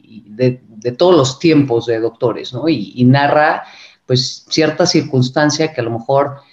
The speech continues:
eh, no, no ponemos en perspectiva, que a veces se tiene que ver, y es esta, esta superficialidad de alguna manera en ciertos temas de la cirugía, ¿no? Y creo que,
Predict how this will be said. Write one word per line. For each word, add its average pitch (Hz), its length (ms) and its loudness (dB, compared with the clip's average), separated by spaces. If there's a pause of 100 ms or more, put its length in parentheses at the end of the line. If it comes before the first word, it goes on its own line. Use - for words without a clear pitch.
(240)
eh, 120 320 2
no, 131 180 4
no 131 180 0
ponemos 143 380 2
en 123 100 -2
perspectiva, 131 760 -2
que 113 200 -6
a 110 80 -6
veces 127 280 -6
se - 100 -4
tiene 127 280 0
que 120 100 -4
ver, 120 300 -4 (460)
y 123 140 0
es 123 160 2
esta, 123 680 0 (200)
esta 127 300 -2
superficialidad 131 1000 2
de 143 60 2
alguna 127 280 2
manera 127 400 2
en 127 120 2
ciertos 127 520 -2
temas 131 340 4
de 110 200 -4
la 113 160 -12
cirugía, 135 680 2
¿no? 151 320 -4 (120)
Y 117 160 -10
creo 123 240 -2
que, 123 400 0